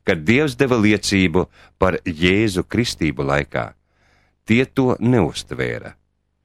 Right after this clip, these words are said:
Acis, kas ticībā nekad nebija pievērsušās neredzamajam,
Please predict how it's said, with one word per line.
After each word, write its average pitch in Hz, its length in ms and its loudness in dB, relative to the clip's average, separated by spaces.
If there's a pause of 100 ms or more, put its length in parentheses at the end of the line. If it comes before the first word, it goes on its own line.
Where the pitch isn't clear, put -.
(580)
Acis, 120 400 -2
kas 101 160 0
ticībā 104 560 0
nekad 98 400 2
nebija 98 400 2
pievērsušās 85 1040 -2
neredzamajam, 71 840 -4